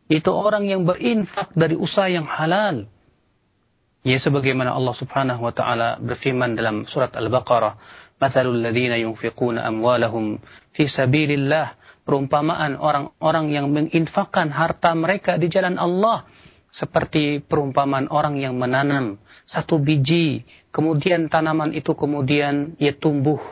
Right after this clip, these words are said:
lalu kemudian ia mempunyai tujuh tangkai, setiap tangkainya ada seratus,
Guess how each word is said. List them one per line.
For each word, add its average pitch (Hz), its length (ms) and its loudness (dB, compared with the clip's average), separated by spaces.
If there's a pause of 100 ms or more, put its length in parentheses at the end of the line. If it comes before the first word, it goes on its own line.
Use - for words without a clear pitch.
(600)
lalu 165 240 2
kemudian 160 600 2
ia 165 600 0 (240)
mempunyai 165 960 2
tujuh 175 400 4
tangkai, 180 640 0 (160)
setiap - 480 0
tangkainya 190 560 0
ada 165 160 -2
seratus, 202 560 0